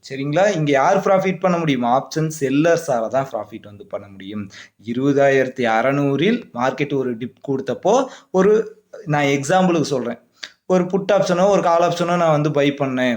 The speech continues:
மார்க்கெட் வந்து அப்சைட் போகும்னு ஒரு கால் ஆப்ஷனோ, அல்லது டவுன் சைடு போகும் அப்படின்னு சொல்லிட்டு ஒரு புட் ஆப்ஷனோ பை பண்றேன். ஒரு நூறு ரூபாய்க்கு வந்து பை பண்றேன் அப்படின்றப்போ,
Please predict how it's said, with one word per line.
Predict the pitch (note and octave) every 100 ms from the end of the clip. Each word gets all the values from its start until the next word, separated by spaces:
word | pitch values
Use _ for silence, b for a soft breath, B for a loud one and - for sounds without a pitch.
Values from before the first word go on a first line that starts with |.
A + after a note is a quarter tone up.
| A2+
மார்க்கெட் | C3 C#3 C#3 C3+
வந்து | C#3 C#3+
அப்சைட் | B2 - D3+ D3+
போகும்னு | C3+ C3 C3+ F3+ F3+
ஒரு | D3+
கால் | C#3+ C#3
ஆப்ஷனோ, | B2+ - C#3
அல்லது | E3 D3 F3+ A3 B B -
டவுன் | F3+ F#3+
சைடு | G3+ F3+
போகும் | E3+ D#3+ E3 E3+
அப்படின்னு | D#3 D3+ D3+
சொல்லிட்டு | C3+ E3
ஒரு | D#3 B2+
புட் | B2 C#3+
ஆப்ஷனோ | C#3 D3 C#3+
பை | C3 B2+
பண்றேன். | - A#2 D3 G#3+
ஒரு | G3+
நூறு | F#3 F#3+
ரூபாய்க்கு | F3 D3+ D#3+ E3
வந்து | D3+
பை | C3 C3
பண்றேன் | C3+ A#2+ C3
அப்படின்றப்போ, | B2 A#2+ A2+ A2 D3+